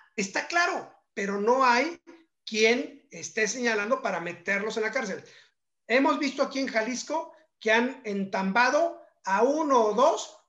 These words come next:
uno duró cuatro años o cinco años entambado por temas de cuestiones del ciapa,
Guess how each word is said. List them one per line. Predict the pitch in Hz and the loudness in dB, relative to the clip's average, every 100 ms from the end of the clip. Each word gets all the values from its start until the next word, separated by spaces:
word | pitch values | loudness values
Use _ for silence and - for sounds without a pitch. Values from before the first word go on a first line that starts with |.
| _ | _
uno | 233 269 254 | -2 0 2
duró | 214 214 220 | 4 4 2
cuatro | 226 214 214 220 | 0 -2 2 2
años | 262 285 190 | 2 -2 -6
o | |
cinco | 190 214 226 233 | -8 -8 -4 0
años | 226 233 202 | 2 2 -2
entambado | 196 190 196 220 294 359 359 - _ _ | -6 -4 -4 0 0 0 -4 -14 _ _
por | 175 170 | -14 -6
temas | 214 226 226 196 - | 0 0 0 -2 -6
de | 180 175 - | -12 -14 -10
cuestiones | 190 - - 214 208 196 | -10 -10 -6 -2 -2 -4
del | 175 | -6
ciapa, | - 262 269 339 339 | 0 0 2 0 0